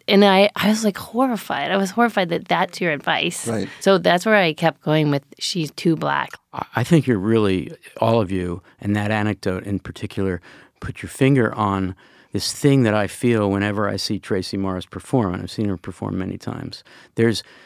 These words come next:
Speaker 3: some people in the audience wincing as if to say what that
Speaker 2: Mm-hmm, mm-hmm.
Speaker 3: audition manager was thinking, which is, "You can't," you, or saying, "You can't, why are you submitting to such, why are you putting it out there so much?"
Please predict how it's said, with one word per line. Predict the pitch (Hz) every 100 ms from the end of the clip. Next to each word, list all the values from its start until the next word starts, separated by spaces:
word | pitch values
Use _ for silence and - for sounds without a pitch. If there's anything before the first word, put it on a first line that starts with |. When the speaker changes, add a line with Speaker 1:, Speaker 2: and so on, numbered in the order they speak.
| _
Speaker 3:
some | - 151 147
people | 143 127
in | 123
the | 123
audience | 123 98
wincing | 104 107 151 147 113 90 110
as | 98
if | 120 -
to | -
say | - - 117 104 95 90 104
what | 95 98 87
that | - 92 95 _ _ _ -
Speaker 2:
Mm-hmm, | 107 107 117 117 107
mm-hmm. | 110
Speaker 3:
audition | 92 104 - 101 92 92 -
manager | - 101 95 92 95 92
was | 92 - - _
thinking, | - 104 101 90 90 - -
which | -
is, | 98 110
"You | -
can't," | - - 127
you, | - 120 - _
or | -
saying, | - 107 95 90 - - _
"You | 123
can't, | - 143 147 -
why | 107 127 156
are |
you | 160 143 131 - - - _ -
submitting | - - 101 127 139 120
to | - 101
such, | 127 110 -
why | 120 131
are |
you | 143 127 107 _ _ _ -
putting | 143 139
it | 110
out | 110 151 -
there | - -
so | - 90
much?" | 80 76 - -